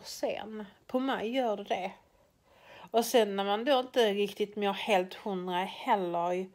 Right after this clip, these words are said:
överlag, så, eh, ja. Men det var rätt skönt att gå lite tidigare i år.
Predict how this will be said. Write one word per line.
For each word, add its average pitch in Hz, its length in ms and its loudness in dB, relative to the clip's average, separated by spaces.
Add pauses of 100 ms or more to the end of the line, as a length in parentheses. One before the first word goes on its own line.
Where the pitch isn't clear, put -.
(580)
överlag, 185 960 2 (180)
så, 175 680 -2
eh, - 260 -4
ja. 202 340 4 (1000)
Men 220 60 0
det 220 60 6
var 226 140 10
rätt 226 180 -6
skönt 196 280 2
att 190 220 -10
gå 190 160 2
lite 185 240 -4
tidigare 175 560 -4
i 170 120 -6
år. 180 160 -10